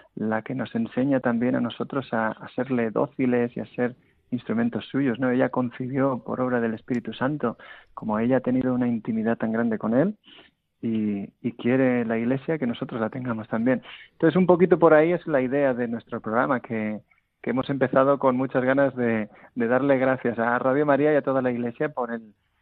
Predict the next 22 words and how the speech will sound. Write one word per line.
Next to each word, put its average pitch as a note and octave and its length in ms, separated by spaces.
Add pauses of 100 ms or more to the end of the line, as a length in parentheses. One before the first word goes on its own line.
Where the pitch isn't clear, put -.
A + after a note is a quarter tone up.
por A2 160
la A2+ 160
evangelización A#2 600
estupenda C3 480
que A#2 100
se G#2+ 140
hace. A#2 260
Y A2+ 60
bueno, C3+ 220
pues A#2 160
también A#2 260
aquí B2+ 180
en C3+ 100
tu B2 100
programa B2+ 380
que C#3 120
nos A#2+ 180
deis A#2 160
ocasión C3+ 420
de B2 80
ver B2+ 220
que, A#2+ 240